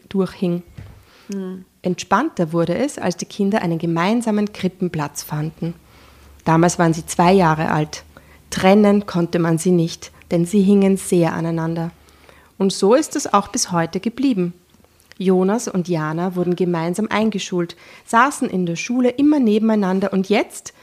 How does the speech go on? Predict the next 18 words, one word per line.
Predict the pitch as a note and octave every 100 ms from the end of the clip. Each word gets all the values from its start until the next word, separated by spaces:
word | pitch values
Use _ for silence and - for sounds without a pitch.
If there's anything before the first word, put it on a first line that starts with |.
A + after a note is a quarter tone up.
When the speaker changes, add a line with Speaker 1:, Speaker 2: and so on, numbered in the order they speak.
| - -
Speaker 1:
da | F#3
es | F#3
darum | G3+ F#3+ G3
geht, | - F3+ G#3+ -
dass | F#3+ -
sich | G3+ F#3+
entscheidet, | F3 - E3 E3+ F#3+
auf | E3+ E3+
welche | F3 - F3+
weiterführende | E3 E3 A#3 - F#3+ F#3 F3
Schule | - A#3 B3 G#3
die | E3+
beiden | D3+ D3+ E3
gehen | E3 E3+
sollten, | F#3 F#3+ B3 A#3
hocken | F4+ D4
sie | C#4 G3
noch | F3